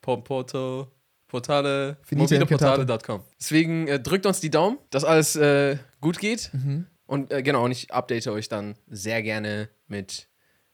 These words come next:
Speaker 1: mehr Shit zu dem Ganzen. Jay,
Speaker 2: Ja.
Speaker 1: willst du, f-, f-, willst du vielleicht noch ein bisschen was verraten?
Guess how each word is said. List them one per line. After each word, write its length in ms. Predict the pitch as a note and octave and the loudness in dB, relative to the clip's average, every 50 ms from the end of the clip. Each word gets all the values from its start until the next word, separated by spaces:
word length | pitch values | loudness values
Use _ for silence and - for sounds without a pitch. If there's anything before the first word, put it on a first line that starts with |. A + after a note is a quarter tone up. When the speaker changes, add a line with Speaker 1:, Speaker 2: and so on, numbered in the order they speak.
| _ _ | _ _
Speaker 1:
mehr 240 | - G#2+ G#2+ G#2+ G#2+ | -10 -8 -8 -6 -6
Shit 300 | - - - A2 G2+ - | -6 -6 -6 -8 -8 -10
zu 300 | - - - _ - A2 | -14 -20 -16 _ -14 -10
dem 280 | G#2 G#2+ G2+ G2+ A2 A#2 _ _ - | -8 -8 -8 -8 -10 -14 _ _ -8
Ganzen. 440 | - A2 A2 G#2 - G#2 F2+ F#2 - _ _ _ _ _ _ _ _ _ - | -6 -6 -6 -8 -12 -14 -14 -18 -20 _ _ _ _ _ _ _ _ _ 0
Jay, 340 | - F3 F3+ C#3 G2+ - - _ _ | 2 2 2 2 0 -4 -12 _ _
Speaker 2:
Ja. 280 | C#3 C#3 B2+ A#2 B2+ - _ _ _ - _ - | 0 0 0 0 -2 -8 _ _ _ -20 _ -12
Speaker 1:
willst 320 | A#2 B2 C#3+ C#3+ - - | -2 -2 0 0 2 0
du, 80 | C#3+ C#3 | 0 0
f-, 120 | C3 B2 | -2 -4
f-, 220 | D3 - C3 B2 | -10 -12 -8 -6
willst 360 | - C#3 C#3+ C3+ C3+ C#3+ C#3 - | -4 -4 -4 -4 -4 -6 -6 -6
du 40 | C3 | -4
vielleicht 220 | C3+ C3+ C3 C3 | -4 -4 -4 -4
noch 80 | C#3 B2+ | -6 -8
ein 20 | |
bisschen 220 | B2 C3+ C3 C3+ B2 | -6 -8 -6 -6 -6
was 120 | A#2+ B2 | -6 -4
verraten? 460 | - A#2+ A#2+ C3 C#3+ - - A#2 G#2 | -2 -2 0 0 -2 -2 -6 -12 -14